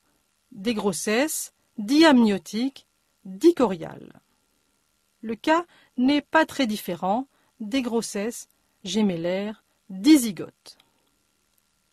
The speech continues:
Les risques en termes de développement de ces grossesses diamniotiques dichoriales vont être similaires selon qu'elles sont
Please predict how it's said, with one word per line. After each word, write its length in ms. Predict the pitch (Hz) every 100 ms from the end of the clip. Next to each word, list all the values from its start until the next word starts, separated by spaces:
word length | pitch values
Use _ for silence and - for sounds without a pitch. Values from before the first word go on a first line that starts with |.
| _ _ _ _ _ _ _ _ _ _ _ _ _ _ _ _ _
Les 240 | 226 254
risques 360 | 277 392 349 -
en 100 | 233
termes 300 | - 240 220
de 120 | 185
développement 800 | 180 254 240 240 214 196 202 220 - _ _ _
de 120 | 190 220
ces 180 | -
grossesses 560 | 240 247 240 - 208 180
diamniotiques 840 | 190 262 247 233 220 - 220 175 175
dichoriales 880 | 262 - 202 185 170 165 180 226 247 _ _ _ -
vont 240 | 214 285
être 280 | 311 294 247
similaires 880 | - - 226 202 165 165 170 208 - _ _
selon 600 | - - 240 214 196 185 - _ _ _ _ _
qu'elles 220 | 220 202
sont 380 | - - 180